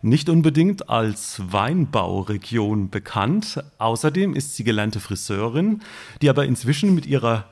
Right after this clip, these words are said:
Schere in Rebzeilen unterwegs ist und dort als studierte Önologin die Grundlagen für hochklassige Spätburgunder und Chardonnay-Weine legt. Begonnen hat hier im Süden alles in einem alten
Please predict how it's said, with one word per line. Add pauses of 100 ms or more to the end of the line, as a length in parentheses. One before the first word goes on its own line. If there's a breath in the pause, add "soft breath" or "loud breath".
Schere
in
Rebzeilen
unterwegs
ist
und
dort
als
studierte
Önologin
die
Grundlagen
für
hochklassige
Spätburgunder
und
Chardonnay-Weine
legt. (560 loud breath)
Begonnen
hat
hier
im
Süden
alles
in
einem
alten